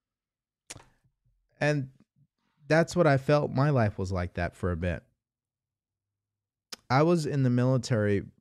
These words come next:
because I believed I needed to prove something to my family, who doesn't really care anyway, and what do they have to do with me living the life that I want?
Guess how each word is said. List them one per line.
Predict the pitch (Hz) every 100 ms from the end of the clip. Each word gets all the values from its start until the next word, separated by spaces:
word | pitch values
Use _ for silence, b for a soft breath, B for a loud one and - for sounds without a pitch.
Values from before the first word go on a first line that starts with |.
| _ _ _ -
because | 113 - 117 107 98 - - -
I | 113
believed | 107 110 110 131 127 110
I | 107
needed | 113 110 -
to | 92
prove | - 127 131 -
something | 95 85 87 85 87
to | - 92 87 82 80 _ _
my | 87
family, | 87 104 117 92 73 87 _ _ _ _ _ _ _ _ _ _ _ -
who | 131 120
doesn't | 107 120 120 110 - _ _
really | 113 110 95
care | - 113 104
anyway, | 113 95 90 90 90
and | 87 85 - _ _ _ -
what | 113
do | 127
they | 120
have | 117 107 -
to |
do | 101 104
with | 95
me | 98
living | 92 95 92 90
the | 87
life | 90 85
that | 85
I | 82
want? | 82 92 87